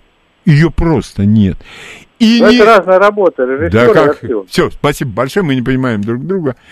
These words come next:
Speaker 1: Режиссёр — это его кино. Режиссёр начинает работать со сценаристом. Они делают сценарий.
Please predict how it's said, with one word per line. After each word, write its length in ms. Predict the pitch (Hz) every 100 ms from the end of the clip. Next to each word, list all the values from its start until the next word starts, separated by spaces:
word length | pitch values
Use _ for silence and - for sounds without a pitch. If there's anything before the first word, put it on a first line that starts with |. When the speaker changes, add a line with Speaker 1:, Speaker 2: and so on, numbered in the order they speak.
| - - _ _ _ _ _ _
Speaker 1:
Режиссёр — 1160 | 104 139 214 208 190 220 156 - 233 262 254 185
это 320 | - 196 - 220
его 680 | 208 196 214 190 208 220 185
кино. 720 | - 139 135 131 110 90 90 90
Режиссёр 440 | 95 85 139 156
начинает 340 | 170 190 180
работать 460 | 190 180 180 175 165
со 140 | -
сценаристом. 920 | 165 - 180 185 165 98 - 82 85 80 _ _ _ _ _ _ _ _ _ _ _ _ _ _ _ _ _ _ _ _ _ _ _ _ _
Они 340 | 85 90 110
делают 460 | 127 113 151 156 147
сценарий. 760 | - - 139 117 92 85 92